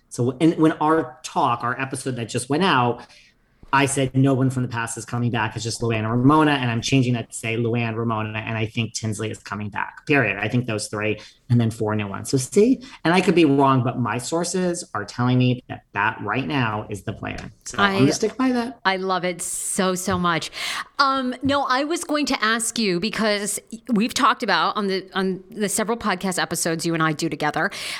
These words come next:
Speaker 2: um, you're, you're a fan of Real Housewives of Orange County. I told you I'm not a fan. Like, I started out, I liked it. Then I kind of, Heather Dubrow and Terry lost me. Um, did you see our friend Kelly Dodd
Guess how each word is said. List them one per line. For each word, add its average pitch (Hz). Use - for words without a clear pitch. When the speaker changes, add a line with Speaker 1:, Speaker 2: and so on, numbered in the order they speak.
Speaker 2:
um, 220
you're, 240
you're 220
a 294
fan 196
of 180
Real 190
Housewives 180
of 208
Orange 190
County. 339
I 254
told 294
you 233
I'm 208
not 196
a -
fan. 208
Like, 196
I 180
started 196
out, 233
I 202
liked 196
it. 190
Then 185
I 196
kind 190
of, 170
Heather 196
Dubrow 175
and 170
Terry 185
lost 175
me. 208
Um, 214
did 214
you 240
see 294
our 269
friend 240
Kelly 202
Dodd 214